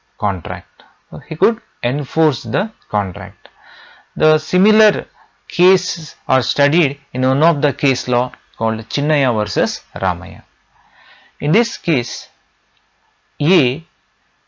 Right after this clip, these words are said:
agreed to transfer her property to her daughter through gift deed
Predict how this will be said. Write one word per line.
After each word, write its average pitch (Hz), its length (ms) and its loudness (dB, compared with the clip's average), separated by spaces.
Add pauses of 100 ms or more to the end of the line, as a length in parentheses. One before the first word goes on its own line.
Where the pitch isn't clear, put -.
(160)
agreed 151 520 2 (240)
to 143 100 0 (120)
transfer 165 500 2
her 139 220 2 (140)
property 127 680 2 (340)
to 123 120 0
her 113 100 4
daughter 120 460 2 (340)
through 110 320 -4
gift 160 240 -2 (180)
deed 101 240 -2